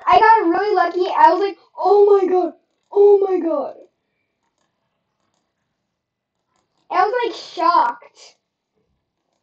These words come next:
Couldn't, yeah, you couldn't believe. I was like, "Oh, oh my God." I'm like, "This can't be happening."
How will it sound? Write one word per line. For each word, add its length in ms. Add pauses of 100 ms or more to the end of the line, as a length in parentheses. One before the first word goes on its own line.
(440)
Couldn't, 320 (220)
yeah, 160
you 120
couldn't 280
believe. 500 (300)
I 40
was 240
like, 100 (200)
"Oh, 540 (120)
oh 300
my 220
God." 440 (1200)
I'm 100
like, 160
"This 200
can't 300
be 120
happening." 760